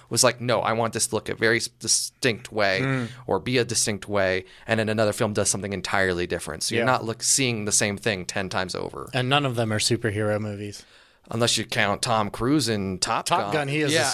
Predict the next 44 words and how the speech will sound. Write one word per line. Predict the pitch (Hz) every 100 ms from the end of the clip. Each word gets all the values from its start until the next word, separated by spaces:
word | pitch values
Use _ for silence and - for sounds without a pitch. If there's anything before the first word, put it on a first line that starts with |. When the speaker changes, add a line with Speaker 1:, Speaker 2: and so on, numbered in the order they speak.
| 123
Speaker 1:
he | 151 156
is, | 143 110
Speaker 2:
superhero. | 110
Speaker 1:
he's | 151 127
Maverick. | 113 175 123 71 - -
So, | 131 117 107
Speaker 2:
Yes, | 120
Speaker 1:
yeah. | 135 143 90 95 123 -
Speaker 2:
yeah. | 117
Speaker 1:
And | 123
he | 117
wears | 135 110
a |
uniform, | 120 170 104 95 85 87
so, | - 95
I | 92
mean | 95 92 90
Speaker 2:
A, | 127 131 131 -
a | 131 131
cape, | - 160 175
I | 107
think, | 101 151 117 117
right? | 123 143
Didn't | 135 131 147 147 -
<laughs> | -
Speaker 1:
No, | 160 165
no, | 147 139
'cause | -
you | 139 139
saw | 135 139
Incredibles, | 123 147 160 117 101
right? | 107 120
No | 123 120
capes. | 120 98 - -
Speaker 2:
No, | 147 135
okay, | 120 123 127
Speaker 1:
Yeah. | 113 101 - 123
Speaker 2:
okay. | 110 101 -
Speaker 1:
Yeah, | 127 95 90 - - -
that's | 104 -
how | 98
they | 92
do | 90
it. | 90